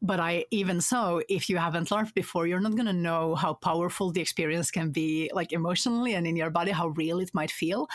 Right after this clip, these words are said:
And that doesn't mean that you think that the violence and all of that stuff is real, 'cause you're not gonna think that for one second. You know, of course, that you're in a fiction, but you're gonna be feeling emotions that you didn't predict. And the thing is, because you're, and even in a haunt, you,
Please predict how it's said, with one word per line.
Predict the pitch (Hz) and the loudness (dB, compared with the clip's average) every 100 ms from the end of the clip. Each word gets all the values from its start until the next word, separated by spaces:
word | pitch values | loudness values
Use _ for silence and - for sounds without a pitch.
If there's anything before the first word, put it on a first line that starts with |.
| - - - - | -8 -8 -8 -2
And | 202 | 0
that | 226 269 | 0 -2
doesn't | 311 285 | -2 0
mean | 254 220 | 0 0
that | 180 | 0
you | 185 | -2
think | 180 196 180 | 0 0 0
that | 160 | -2
the | 170 | 0
violence | 165 202 214 180 - | 0 0 0 0 0
and | 165 | 0
all | 165 | -2
of | 160 | 0
that | 269 | 0
stuff | - - 156 | 0 -2 -2
is | 151 - | -4 -4
real, | 165 170 | -2 -2
'cause | 185 180 | -2 0
you're | 196 | 0
not | 220 | 0
gonna | 214 202 | 0 0
think | 196 175 | 0 0
that | 175 | -2
for | - 170 | -2 0
one | 160 160 | 0 0
second. | - 247 185 170 | 0 -2 0 0
You | 170 | 2
know, | 190 208 180 | 2 2 0
of | 196 - | -2 -2
course, | 233 190 | 0 0
that | - 156 | -2 -4
you're | 151 | -2
in | 156 | 0
a | 160 | 0
fiction, | 247 240 - 165 - - - | -2 -2 -2 -2 -6 -12 -6
but | 196 180 | -2 0
you're | 190 | 0
gonna | 214 | 0
be | 190 180 | 0 -2
feeling | 214 175 170 | 0 0 0
emotions | 151 202 466 - 175 165 | 0 0 0 -2 -2 -2
that | 156 | -2
you | 170 | -2
didn't | 165 156 175 | -2 -2 -2
predict. | 180 117 - - - - - - | -2 -2 -6 -10 -16 -14 -14 -4
And | 285 262 | 0 0
the | |
thing | 254 349 | 0 0
is, | 349 330 285 - _ _ - | 0 0 0 -4 _ _ -4
because | 262 349 359 | 0 0 0
you're, | 381 | 0
and | 302 339 | 0 0
even | 349 | 2
in | 339 285 | 2 2
a | |
haunt, | 247 381 190 | 2 2 0
you, | 226 | -2